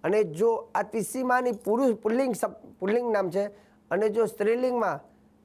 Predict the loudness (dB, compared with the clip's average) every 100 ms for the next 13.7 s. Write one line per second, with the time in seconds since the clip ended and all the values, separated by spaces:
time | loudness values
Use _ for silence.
0 | _ -2 0 2 2 4 2 0 0 0
1 | 0 -6 -4 -4 -4 -4 -2 -2 -2 -6
2 | -4 -2 0 -2 -4 -4 0 0 0 0
3 | 0 -4 _ _ _ _ _ _ _ _
4 | _ _ _ _ _ _ _ _ _ -10
5 | -2 0 2 2 4 2 2 -2 -18 _
6 | -8 -2 -2 -2 0 0 2 0 0 0
7 | -2 0 0 2 0 -6 -16 _ _ _
8 | _ _ _ _ _ _ _ _ -4 -2
9 | 0 -2 0 0 0 0 -2 -2 0 0
10 | 2 0 2 0 -2 -12 _ _ _ -4
11 | -2 0 2 0 -4 -10 _ _ _ _
12 | -8 -2 0 0 0 2 2 2 2 0
13 | -2 0 0 2 0 0